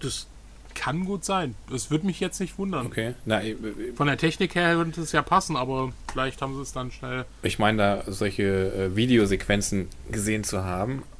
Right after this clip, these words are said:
Speaker 2: aber dann scheint es wohl also irgendwas Spielbares davon nicht zu geben.
Speaker 1: Nee, also es kam leider wirklich nie nur für, für dos
Speaker 2: dos.
Speaker 1: raus. Für den Amiga selber hat sich's halt auch nicht mehr gelohnt,
Speaker 2: Ah.
Speaker 1: von der technischen Seite her,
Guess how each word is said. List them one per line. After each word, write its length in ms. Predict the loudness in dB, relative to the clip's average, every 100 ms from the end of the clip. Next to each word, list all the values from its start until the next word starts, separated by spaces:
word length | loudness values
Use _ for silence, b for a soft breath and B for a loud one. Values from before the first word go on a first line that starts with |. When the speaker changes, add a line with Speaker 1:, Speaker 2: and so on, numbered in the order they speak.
| -10 -2
Speaker 2:
aber 200 | 4 4
dann 240 | 4 2
scheint 260 | 2 2 2
es 140 | 2
wohl 160 | 6 6
also 340 | 4 0 -2 0
irgendwas 240 | -2 -2
Spielbares 540 | -2 0 2 2 0
davon 360 | -4 -2 -2 -2
nicht 180 | -2 -4
zu 80 | -4
geben. 420 | -2 -2 -4 -10 -14 -16 -18 B B B B B B -14 -14 -14 -10 -10 -10 -8
Speaker 1:
Nee, 200 | 0 0 0
also 260 | -2 2 2
es 140 | 2
kam 160 | 0 2
leider 240 | 4 2
wirklich 220 | 0 -4 -4
nie 160 | -2
nur 260 | 2 2 2
für, 240 | 2 -2
für 240 | -2 -4 -2
dos 220 | -2 -2
Speaker 2:
dos. 100 | 0
Speaker 1:
raus. 220 | 0 0
Für 100 | -4
den 120 | -6
Amiga 340 | -4 -4 -4 -2
selber 280 | -2 -2
hat 200 | -2 -4
sich's 260 | -10 -4 0
halt 140 | 0 -2
auch 100 | -4
nicht 160 | -4
mehr 120 | -4
gelohnt, 420 | -2 0 2 0 -2
Speaker 2:
Ah. 340 | -14 -16 -8
Speaker 1:
von 120 | -4
der 80 | -4
technischen 420 | -6 -6 -6 -4
Seite 260 | -4 -4 -4
her, 140 | -6